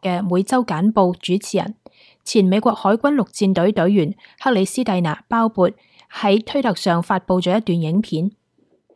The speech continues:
影片顯示，一月六號下晝，國會警衛人員從內部打開咗大門，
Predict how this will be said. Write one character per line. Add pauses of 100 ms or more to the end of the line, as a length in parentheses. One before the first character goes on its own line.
(280)
影
片
顯
示， (400)
一
月
六
號
下
晝， (260)
國
會
警
衛
人
員
從
內
部
打
開
咗
大
門，